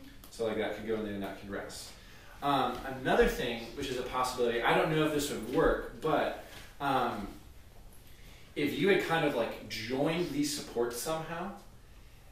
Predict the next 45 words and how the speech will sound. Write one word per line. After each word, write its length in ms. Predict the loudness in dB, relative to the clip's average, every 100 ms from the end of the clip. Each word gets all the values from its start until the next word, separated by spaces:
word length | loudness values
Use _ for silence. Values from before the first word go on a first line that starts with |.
| -6
then 580 | 0 0 0 -2 -4 -10 -8
as 200 | -4 -2
long 260 | 2 4 6
as 120 | 4
the 100 | 2
supports 560 | -2 -4 -2 2 2 2
are 60 |
both 600 | 2 2 2 -4 -12 -16 -16 -20 -20 -12
touching 560 | -2 0 0 -2 -4 -4
this, 600 | -2 -2 -4 -6 -8 -10 -16 -18 -20 -18 -14 -6
then 200 | -4 0
maybe 280 | 4 6
there's 220 | 6 6 2
some 220 | 0 -2
way 100 | 0
that 120 | 0 0
if 180 | -2 -10
it 80 | -12 -8
kind 120 | -6
of, 100 | -4
like, 180 | -6 -8 -8
went 180 | -8 -8
in 100 | -8
the 60 | -8
middle 520 | 2 4 6 4 0
and 140 | -6
then 180 | -8 -8
you 100 | -8
could 140 | -8 -8
have 200 | -8 -8
it, 140 | -10 -14 -18 -20 -18 -10
um, 340 | -6 -6 -6 -8
rest 300 | -6 -4 -6 -6
on 140 | -6
there. 100 | -8 -4
That's 220 | -4 -4
another 200 | -2 0
idea. 280 | 0 -4 -6 -2 10
Or, 480 | 12 12 10 6 -2 -12 -16 -18 -6 2
I 120 | 6
don't 100 | 6
know 100 | 6
if 100 | 4
the 60 | 2
problem 540 | 6 8 8 4